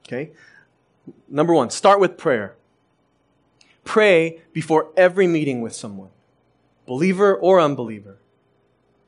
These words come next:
Ask God to show you how you might encourage or stir up love in them. Pray that God would reveal to you people that might need this stirring up or encouragement.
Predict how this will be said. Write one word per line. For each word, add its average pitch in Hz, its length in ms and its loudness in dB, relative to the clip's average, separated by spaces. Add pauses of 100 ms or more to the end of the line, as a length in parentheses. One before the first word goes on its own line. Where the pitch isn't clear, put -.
(560)
Ask 180 280 4
God 180 440 2
to 139 80 -10
show 175 300 -4
you 165 460 -6
how 147 220 -4
you 156 180 -6
might 180 200 2
encourage 143 680 -4
or 127 100 -10
stir 147 380 -10
up 147 160 -8
love 131 320 -6
in 107 120 -14
them. 101 160 -18 (1400)
Pray 208 360 2
that 160 220 0
God 165 260 4
would 170 140 -4
reveal 180 340 -2
to - 140 -10
you 151 100 -2
people 160 500 -4
that 143 160 -2
might 185 260 2
need 196 420 0
this 147 200 0
stirring 143 500 -4
up 131 200 -6
or 127 160 -10
encouragement. 117 540 -16